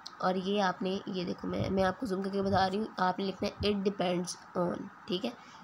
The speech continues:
it depends on climate, altitude, soils and the presence of species, ये सारा कुछ आप इसके अंदर लिख देंगे यहाँ तक, regions तक। उसके बाद आ जाएंगे आपके पास reasons of biodiversity की, biodiversity की regions क्या हैं आपके पास। उसके बाद आपने importance लिखनी है,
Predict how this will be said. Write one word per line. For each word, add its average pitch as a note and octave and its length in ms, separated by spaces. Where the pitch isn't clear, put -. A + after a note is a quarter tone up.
it G3+ 160
depends F#3+ 300
on F#3+ 200
climate, F#3 440
altitude, F#3 600
soils F3+ 460
and G3 160
the F#3 80
presence F#3 380
of - 140
species, F#3 480
ये F3 180
सारा F3+ 180
कुछ F3+ 160
आप F#3+ 120
इसके - 160
अंदर G#3 140
लिख G#3 120
देंगे G#3+ 280
यहाँ F#3+ 240
तक, A3+ 180
regions F#3+ 480
तक। A3+ 100
उसके A3 220
बाद G#3 120
आ F#3+ 80
जाएंगे F#3 260
आपके F3+ 180
पास F#3+ 260
reasons G3 440
of G3 80
biodiversity G3 720
की, F#3+ 100
biodiversity F3+ 600
की F#3+ 140
regions F#3+ 400
क्या G#3 140
हैं G#3 140
आपके F#3+ 120
पास। G3 360
उसके G#3 200
बाद G3+ 100
आपने G3 180
importance G3 480
लिखनी G#3 300
है, G#3 280